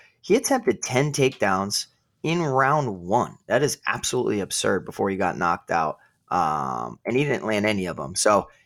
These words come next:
you know what he's gonna go out there and try to do. Do you believe in Randy Brown's skills?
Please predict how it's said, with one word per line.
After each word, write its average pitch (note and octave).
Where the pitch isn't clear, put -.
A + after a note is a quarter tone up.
you B2+
know C#3+
what E3+
he's C3+
gonna A#2
go F#2+
out G2
there G2
and F#2
try G2+
to F2+
do. F2
Do A2
you A#2
believe G#2
in F#2+
Randy G2+
Brown's F#2
skills? F#2+